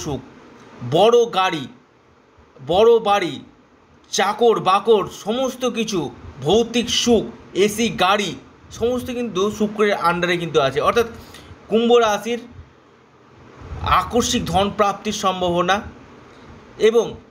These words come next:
career ক্ষেত্রে development, এবং এই সময়ের মধ্যে আপনাদের ক্ষেত্রে কিন্তু সফলতা আপনারা কিন্তু পাবেন। আপনাদের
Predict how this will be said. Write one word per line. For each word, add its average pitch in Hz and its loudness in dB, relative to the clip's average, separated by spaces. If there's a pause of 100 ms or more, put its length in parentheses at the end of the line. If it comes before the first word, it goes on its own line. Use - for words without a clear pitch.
(360)
career 214 0
ক্ষেত্রে 208 -2 (140)
development, 180 -2 (920)
এবং 185 0 (200)
এই 214 4
সময়ের 220 2
মধ্যে 190 0 (280)
আপনাদের 190 -2
ক্ষেত্রে 202 -2 (100)
কিন্তু 190 -2 (680)
সফলতা 175 2 (600)
আপনারা 175 -4
কিন্তু 170 -4 (140)
পাবেন। 139 0 (580)
আপনাদের 185 -2